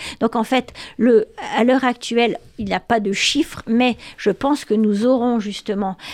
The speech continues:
euh, peut-être pas au bout de six mois, mais au bout d'un an, sachant que je vais faire un comité de suivi, euh, tous les six mois, au bout d'un an, on p-, ça nous permettra déjà d'avoir une visibilité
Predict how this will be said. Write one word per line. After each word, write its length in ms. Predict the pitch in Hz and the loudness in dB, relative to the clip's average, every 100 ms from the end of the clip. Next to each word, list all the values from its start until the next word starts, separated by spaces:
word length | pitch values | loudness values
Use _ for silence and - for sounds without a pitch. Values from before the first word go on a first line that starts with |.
| - - | -10 -2
euh, 460 | 165 151 147 147 151 | 0 2 0 0 -2
peut-être 300 | 214 202 - | 0 -2 0
pas 120 | 208 | 0
au 40 | |
bout 120 | 202 214 | 0 -4
de 60 | |
six 200 | - 233 | -6 -2
mois, 220 | 226 226 | 0 2
mais 200 | 214 202 - | 0 -2 -2
au 120 | 208 | -2
bout 180 | 196 208 | 0 0
d'un 260 | 208 208 | 0 2
an, 160 | 220 247 | 0 -4
sachant 380 | 180 208 - 214 | -6 -8 -8 -10
que 100 | - | -10
je 80 | 175 | -10
vais 120 | 180 | -10
faire 180 | 185 202 | -6 -6
un 60 | 185 | -6
comité 420 | - 190 190 190 | -6 -6 -6 -12
de 60 | - | -14
suivi, 500 | - 196 190 196 165 | -10 -8 -6 -4 -2
euh, 120 | 135 | -4
tous 140 | - | -6
les 140 | 196 190 | -6 -6
six 220 | - 185 | -6 -4
mois, 200 | 202 254 - - | 0 0 -2 -10
au 80 | - | -4
bout 140 | 190 | 0
d'un 260 | 202 214 233 | 2 2 2
an, 160 | 262 285 - - | 0 -2 -8 -4
on 100 | 196 | -4
p-, 120 | - | -6
ça 140 | - 185 | -4 -4
nous 100 | 196 | -2
permettra 500 | 240 220 190 - 240 | -2 -2 -2 -2 -2
déjà 300 | 185 233 254 | 0 0 0
d'avoir 340 | 196 196 196 | 0 0 0
une 140 | 180 | -2
visibilité 760 | 196 226 220 202 202 202 254 | -2 -2 -2 -2 -4 -4 -4